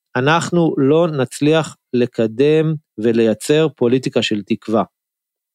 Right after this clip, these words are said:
והבעיה הקשה היא שהיום המערכת הממשלתית, וגם במובנים רבים המערכת התקשורתית והחברתית, בחלקים נרחבים שלה,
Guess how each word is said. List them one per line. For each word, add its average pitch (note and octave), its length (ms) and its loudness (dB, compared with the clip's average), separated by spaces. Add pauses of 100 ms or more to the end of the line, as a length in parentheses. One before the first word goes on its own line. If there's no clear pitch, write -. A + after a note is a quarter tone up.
והבעיה B2+ 520 2
הקשה C3+ 420 0
היא G3 200 2 (500)
שהיום C3 720 2 (180)
המערכת A#2+ 600 -2
הממשלתית, A2+ 800 -2
וגם B2 460 0
במובנים A#2 600 0
רבים A#2+ 380 2
המערכת A2+ 640 0
התקשורתית A#2 1500 -2
והחברתית, A2+ 800 0
בחלקים A#2 540 -2
נרחבים A#2 460 -2
שלה, F3+ 300 0